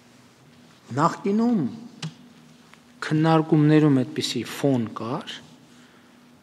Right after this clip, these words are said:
որ, հա, կարող է այնտեղ, որտեղ ճանապարհ կա և այլն, մենք, ը, այդ հարցը լուծենք հետևյալ կերպ, ասենք, դե,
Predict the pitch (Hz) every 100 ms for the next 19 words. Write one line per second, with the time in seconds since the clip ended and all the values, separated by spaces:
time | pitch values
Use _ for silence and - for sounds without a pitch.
0 | _ _ _ 120 131 165 190 185 - -
1 | - - - - 190 185 202 196 190 165
2 | 165 147 151 151 147 - 131 131 127 131
3 | 123 127 120 113 113 117 117 104 127 196
4 | 220 - - - 131 143 151 143 - -
5 | - - - - _ - - 127 131 156
6 | 147 160 - - 135 131 135 - 123 117
7 | 123 123 117 120 110 - 180 190 135 127
8 | 135 127 127 131